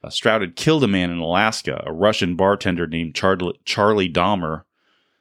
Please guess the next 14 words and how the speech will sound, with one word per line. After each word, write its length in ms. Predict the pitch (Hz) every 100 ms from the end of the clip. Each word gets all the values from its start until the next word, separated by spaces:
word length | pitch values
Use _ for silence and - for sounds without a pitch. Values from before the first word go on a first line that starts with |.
| _
Stroud 340 | - - 113 113
had 140 | 92
been 160 | 92 92
a 80 | 80
drifting 420 | 104 - 95 92
teen 280 | 107 104 90
runaway 500 | 104 98 82 80 82
and 160 | 82
befriended 540 | 78 - 113 127 120 90
a 60 |
woman 380 | 82 107 101 90
named 280 | 82 78 -
Kitty 340 | - 120 117
O'Brien. 720 | 95 85 92 104 78 73 73